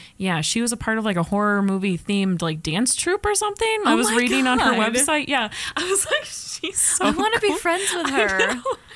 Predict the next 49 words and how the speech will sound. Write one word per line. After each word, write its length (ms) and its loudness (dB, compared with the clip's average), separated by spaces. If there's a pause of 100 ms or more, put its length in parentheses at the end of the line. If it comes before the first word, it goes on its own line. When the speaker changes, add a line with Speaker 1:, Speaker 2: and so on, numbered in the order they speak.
(120)
Speaker 2:
What 180 -2
the 140 0
heck? 420 -4
Speaker 1:
Yeah, 240 2
and 240 0
so 140 0
I 160 0
was 100 -2
like, 180 0
"Oh, 80 -8
I 140 -2
wish 200 -2
there 100 -8
was 140 -2
something 500 -4
like 180 -4
that 200 -2
out 140 -4
where 140 -2
we 220 4
<laughs> 160 2
lived." 300 -4 (600)
Speaker 2:
For 160 -6
real. 400 -6 (160)
Speaker 1:
But 300 -2 (280)
Speaker 2:
Oh 100 -14
my 160 -18
gosh. 420 -20
Speaker 1:
yeah. 240 -6 (340)
Speaker 2:
Ugh. 60 -16 (500)
Speaker 1:
Yeah, 240 -10
she's 240 -6
Speaker 2:
So 100 -2
Speaker 1:
super 160 -10
Speaker 2:
cool. 160 -12
Speaker 1:
cool. 160 -8 (120)
Who 120 -2
else 160 0
do 100 -4
you 40 -4
got? 220 -4 (500)
Speaker 2:
Um, 580 2 (100)
I 640 -2
have, 520 -4
okay, 300 -4
well, 200 -2
one 180 -4
of 160 -4
my 420 -6